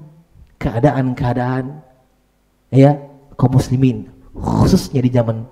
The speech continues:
beliau rahimahullah. Terlebih lagi di zaman kita yang sudah lebih jauh lagi zamannya. Ketika mereka melihat manusia, banyak manusia menyembah kepada selain Allah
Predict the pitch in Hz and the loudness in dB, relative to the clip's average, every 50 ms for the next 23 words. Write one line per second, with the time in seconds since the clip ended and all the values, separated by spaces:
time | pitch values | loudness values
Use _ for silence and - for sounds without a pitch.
0 | _ _ _ - 113 123 139 123 110 107 104 - 104 98 92 - - - _ _ | _ _ _ -4 2 4 4 4 4 0 -2 -6 -6 -8 -12 -12 -14 -20 _ _
1 | _ _ - 139 131 139 143 143 131 123 123 117 110 120 113 113 117 104 104 - | _ _ -2 -2 2 2 2 0 0 -2 -4 -2 -2 -2 -4 -4 -8 -8 -8 -8
2 | 127 - - - - - 127 117 - - 127 120 117 120 123 117 139 135 127 120 | -8 -10 -10 -14 -6 -4 -4 -2 -2 -2 -2 -2 -2 -2 0 2 2 2 2 2
3 | 113 110 110 101 110 98 98 92 95 92 - _ _ _ _ _ _ _ _ _ | 0 -2 -2 -6 -6 -6 -6 -12 -12 -16 -18 _ _ _ _ _ _ _ _ _
4 | _ _ _ _ _ _ _ - 196 - 185 180 160 156 151 151 147 143 139 135 | _ _ _ _ _ _ _ -6 -6 -2 -2 -2 0 2 0 2 0 0 0 0
5 | 135 143 139 143 135 139 135 135 135 139 135 - 135 131 127 131 123 - - _ | 0 0 0 0 -2 -2 -4 -4 -2 -2 -2 -2 -4 -6 -4 -8 -12 -14 -18 _
6 | _ _ _ _ 127 135 139 135 - 120 123 - - 117 113 123 135 135 127 117 | _ _ _ _ -6 -4 -4 -8 -8 -8 -6 -6 -6 -6 -4 -6 -6 -6 -6 -8
7 | - - 120 113 - 123 117 127 - - 139 135 127 127 120 120 117 110 - | -6 -4 -6 -4 -2 -4 -6 -4 -6 -8 -8 -6 -4 -6 -6 -6 -6 -12 -16